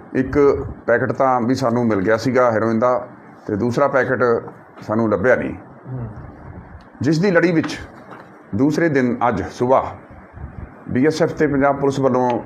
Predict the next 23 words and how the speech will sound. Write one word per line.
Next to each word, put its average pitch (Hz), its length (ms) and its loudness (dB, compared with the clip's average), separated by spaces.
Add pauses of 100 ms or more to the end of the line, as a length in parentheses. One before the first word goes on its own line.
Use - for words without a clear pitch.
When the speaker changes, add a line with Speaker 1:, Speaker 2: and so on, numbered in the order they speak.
(120)
Speaker 1:
ਫਿਰ 170 160 0
ਸਰਚ 147 340 0 (460)
ਕੀਤੀ 135 280 0
ਗਈ। 117 280 2 (840)
ਸਰਚ 147 300 0
ਦੇ 170 120 2
ਦੌਰਾਨ 127 420 2 (1300)
ਪੰਜ 151 160 2
ਸੌ 156 140 0
ਵੀਹ 147 420 2
ਵੀਹ 147 220 2
ਗ੍ਰਾਮ 135 420 2
ਦਾ 123 100 2
ਪੈਕਟ 113 420 0
ਇੱਕ 107 120 -4
ਹੋਰ 101 320 0 (1700)
ਬਰਾਮਦ 101 340 0
ਹੋਇਆ 110 300 0 (800)
ਤੇ 92 400 0 (840)
ਬੀ 117 220 0
ਐਸ 156 160 0
ਐਫ 139 100 2
ਦੇ 135 400 4